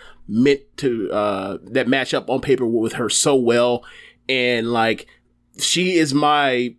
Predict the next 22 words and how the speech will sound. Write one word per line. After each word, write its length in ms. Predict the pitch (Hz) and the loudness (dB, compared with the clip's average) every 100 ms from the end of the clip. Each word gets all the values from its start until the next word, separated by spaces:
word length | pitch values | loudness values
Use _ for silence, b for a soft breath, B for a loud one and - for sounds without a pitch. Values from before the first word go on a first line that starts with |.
| _ | _
person 320 | 175 143 139 | 0 0 0
I'm 140 | 135 127 | -4 -4
looking 240 | 139 131 | -4 -4
to 180 | 120 117 _ | -4 -6 _
most 240 | 143 135 | 2 2
forward 300 | - 139 127 | 4 2 2
to 200 | - 123 120 | 0 2 4
in 220 | 127 120 | 4 4
this, 360 | 127 131 - - b b b b | 2 2 -2 -10 b b b b
in 140 | 190 190 | 0 0
this 100 | 196 | 0
tournament, 440 | 247 254 214 - _ _ _ - | 2 2 0 -4 _ _ _ -2
um, 520 | 160 160 156 151 151 | 2 4 4 2 2
or 120 | 170 | 0
not, 140 | 185 202 | 2 0
or 120 | 185 | 0
in 100 | 190 | 2
this 140 | 202 | 0
block 320 | 143 185 208 | 0 -2 -2
at 100 | 151 | -4
least, 240 | 151 131 - | -6 -6 -8
because 560 | 151 170 151 143 135 | -4 0 4 2 0